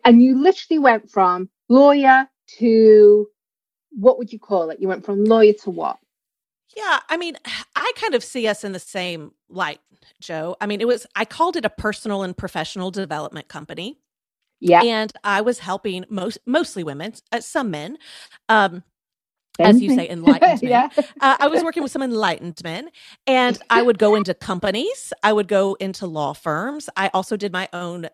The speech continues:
Speaker 2: individual stuff. So I would have workshops, I would have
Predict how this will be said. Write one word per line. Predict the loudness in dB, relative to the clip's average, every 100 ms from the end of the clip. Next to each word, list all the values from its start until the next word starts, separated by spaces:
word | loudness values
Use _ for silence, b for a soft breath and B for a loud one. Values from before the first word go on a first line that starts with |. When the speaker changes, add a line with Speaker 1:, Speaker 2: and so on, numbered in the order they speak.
| -10
Speaker 2:
individual | -8 -6 -8 -10 -16 -18
stuff. | -16 -14 -14 -8
So | -4 -4 -4
I | -6 -6
would | -8
have | -8 -8 -8
workshops, | -12 -14 -14 -12 -12 -12 -12
I | -12
would | -10
have | -10